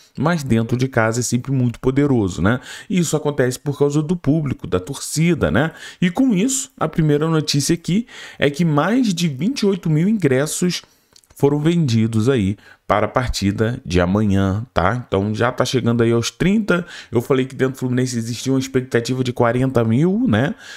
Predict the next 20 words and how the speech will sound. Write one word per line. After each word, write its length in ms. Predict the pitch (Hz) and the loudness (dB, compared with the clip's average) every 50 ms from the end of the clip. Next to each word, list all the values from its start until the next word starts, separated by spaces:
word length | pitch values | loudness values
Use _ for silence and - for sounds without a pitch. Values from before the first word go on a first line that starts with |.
| - - _ | -20 -12 _
O 100 | - 131 | -2 0
jogo 260 | 131 123 127 123 120 127 | 2 2 2 2 2 2
amanhã, 600 | 127 139 151 151 143 127 131 147 170 226 233 - | 2 2 2 2 2 2 2 2 0 0 -2 -2
não 180 | - 156 160 165 | -2 -2 -2 -2
sei 280 | - - - - 117 | 0 2 2 2 2
se 80 | - - | 0 0
chega 160 | 135 135 135 | 0 0 2
a 40 | 135 | 2
quarenta 380 | - 165 165 175 180 180 - | 0 0 2 2 0 0 0
ou 60 | 196 214 | 0 2
não, 260 | 185 123 98 87 104 - | 2 2 0 -2 -4 -2
mas 220 | - 101 104 107 95 | 0 0 0 2 2
deve 160 | 98 95 - | 0 0 0
chegar 200 | - 123 123 120 | 0 0 2 2
nos 200 | 120 120 104 - | 0 0 -2 -2
trinta 320 | - - 110 113 104 - | -2 0 0 0 0 -2
e 40 | 104 | -2
cinco 680 | 95 - - - - 85 90 98 107 107 98 98 - 85 | -2 -4 -6 -2 0 2 2 4 2 2 0 -2 -6 -4
por 180 | - 98 101 | 0 2 2
aí, 300 | 113 127 127 101 87 80 | 2 2 2 0 0 -2